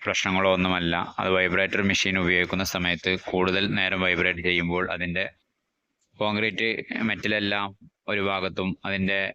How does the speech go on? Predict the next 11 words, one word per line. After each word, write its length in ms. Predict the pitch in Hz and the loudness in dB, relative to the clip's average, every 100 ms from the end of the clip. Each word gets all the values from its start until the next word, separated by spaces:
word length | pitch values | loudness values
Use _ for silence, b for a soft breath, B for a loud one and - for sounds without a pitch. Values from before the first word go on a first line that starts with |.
| _ _ - | _ _ -8
സിമന്റ് 420 | - 98 98 104 | -4 -2 -2 -2
മാത്രം 340 | 101 95 98 | -2 -2 -4
മറ്റൊരു 280 | 92 85 92 | -4 -4 -2
ഭാഗത്തേക്കുമായി 800 | 90 90 82 92 92 87 82 87 90 | -2 -2 -2 -2 -2 0 0 -2 -4
കോൺക്രീറ്റിൻ്റെ 560 | 90 87 92 90 95 | -2 -2 -2 -4 -4
സ്ട്രെങ്ത് 380 | - 101 87 80 | -4 -4 -6 -4
കുറഞ്ഞത് 360 | 95 90 87 87 | -2 -2 -2 -2
കാരണമാണ് 500 | 87 87 87 87 85 | -4 -4 -2 -2 -2
ഇങ്ങനെ 240 | 85 87 | -4 -4
സംഭവിക്കാൻ 520 | 85 85 82 80 87 85 | -4 -4 -4 -4 -6 -6
കാരണം. 380 | 85 82 87 | -6 -4 -4